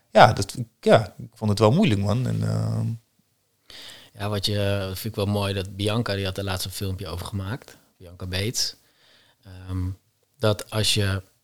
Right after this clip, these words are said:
Speaker 2: zeg maar, als je lichaam eigenlijk zegt nee en je gaat toch ja doen, dat je kleine microtrauma's oploopt in je lichaam.
Speaker 1: Hmm.
Speaker 2: Omdat eigenlijk de connectie, je, ja, je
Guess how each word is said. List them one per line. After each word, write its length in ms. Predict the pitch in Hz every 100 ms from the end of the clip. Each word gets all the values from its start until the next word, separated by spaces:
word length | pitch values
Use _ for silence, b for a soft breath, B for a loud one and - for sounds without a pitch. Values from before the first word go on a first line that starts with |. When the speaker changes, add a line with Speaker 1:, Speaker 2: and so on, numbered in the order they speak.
| -
Speaker 2:
zeg 300 | 107 107 104
maar, 320 | 104 98 - _ _
als 140 | 110
je 100 | 104
lichaam 340 | 104 139 123 113 -
eigenlijk 440 | 113 143 143 120
zegt 280 | - 107 -
nee 420 | 110 113 98 - - _ _ _ _
en 360 | 107 104 101 -
je 160 | - 101
gaat 220 | 113 110
toch 200 | 127 -
ja 300 | 113 113 117
doen, 280 | 101 113 214 _ _
dat 180 | 101 101
je 60 |
kleine 340 | 98 117 110 101
microtrauma's 760 | 127 143 117 113 101 101 92
oploopt 560 | - 98 98 90 90 - _ _ -
in 100 | 104
je 100 | 98
lichaam. 460 | 107 - 95 90 92 _ _ _ -
Speaker 1:
Hmm. 240 | 120 104
Speaker 2:
Omdat 200 | 104 104
eigenlijk 380 | 147 131 147 107
de 80 | 107
connectie, 720 | - 113 127 - 117 104 101
je, 280 | 104 101 107
ja, 140 | 120
je 200 | 92 98